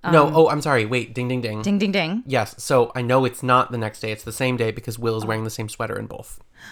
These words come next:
Speaker 2: Oh.
Speaker 1: And the sweater is my ding, ding, ding. Um, it's just, it's a good beige sweater, and it's on Eric McCormick. And what more do you want me
Speaker 2: What
Speaker 1: to say?
Speaker 2: more do you want?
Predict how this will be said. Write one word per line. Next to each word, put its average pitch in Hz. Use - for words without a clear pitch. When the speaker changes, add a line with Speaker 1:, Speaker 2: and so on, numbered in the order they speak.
Speaker 2:
Oh. 180
Speaker 1:
And 170
the 139
sweater 123
is 107
my 113
ding, 110
ding, 110
ding. 113
Um, 110
it's -
just, -
it's -
a 123
good 147
beige 143
sweater, 131
and 110
it's 110
on 120
Eric 120
McCormick. 123
And 113
what 117
more 117
do 113
you 113
want 113
me 160
Speaker 2:
What 180
Speaker 1:
to 196
say? 233
Speaker 2:
more 220
do 185
you -
want? -